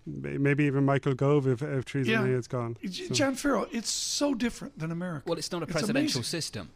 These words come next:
Speaker 2: Yeah.
Speaker 3: You're the leader of the
Speaker 2: It's just
Speaker 3: party, and then
Speaker 2: so
Speaker 3: you are
Speaker 2: different.
Speaker 3: therefore also the Prime Minister if you're in power. Um, and you vote for the leader of the party as a Conservative core. It's not the people that vote for, not all of the country. It's the Conservative members that ultimately will vote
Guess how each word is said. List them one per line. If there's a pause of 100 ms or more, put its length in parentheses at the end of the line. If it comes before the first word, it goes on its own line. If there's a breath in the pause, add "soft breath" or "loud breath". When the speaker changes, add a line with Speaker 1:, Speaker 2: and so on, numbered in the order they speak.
(260)
Speaker 2:
Yeah.
Speaker 3:
You're
the
leader
of
the
Speaker 2:
It's
just
Speaker 3:
party, (360 soft breath)
and
then
Speaker 2:
so
Speaker 3:
you
are
Speaker 2:
different.
Speaker 3:
therefore
also
the
Prime
Minister
if
you're
in
power. (460 soft breath)
Um,
and
you
vote
for
the
leader
of
the
party (120)
as
a
Conservative
core.
It's
not
the
people (160)
that
vote
for, (280 loud breath)
not
all
of
the
country. (120)
It's
the
Conservative
members
that
ultimately
will
vote